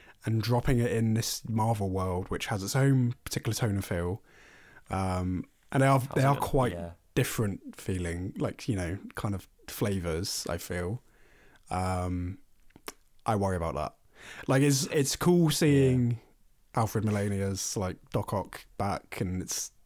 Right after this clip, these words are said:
Speaker 1: the ted-, and it's, like, the original tentacles and stuff. Like, he's got a bit of a new costume, but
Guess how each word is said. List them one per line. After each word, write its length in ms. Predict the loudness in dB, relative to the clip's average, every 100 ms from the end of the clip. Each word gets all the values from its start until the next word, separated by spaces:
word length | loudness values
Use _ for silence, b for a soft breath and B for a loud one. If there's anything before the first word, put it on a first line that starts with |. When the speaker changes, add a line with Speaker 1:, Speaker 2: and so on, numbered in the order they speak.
| _
Speaker 1:
the 160 | -4 -4
ted-, 340 | -4 -8 -8 -6
and 100 | -6
it's, 140 | -6
like, 100 | -6
the 80 | -4
original 420 | -4 -4 -6 -8 -10 -6
tentacles 680 | -4 -2 -2 0 0 -2 -2
and 160 | -2
stuff. 640 | -2 -2 -2 -4 -12 -14 -8
Like, 140 | -6
he's 100 | -6
got 120 | -4
a 60 | -4
bit 120 | -4
of 60 | -4
a 40 |
new 120 | -4 -4
costume, 520 | -4 -6 -4 -4 -2
but 220 | -4 -6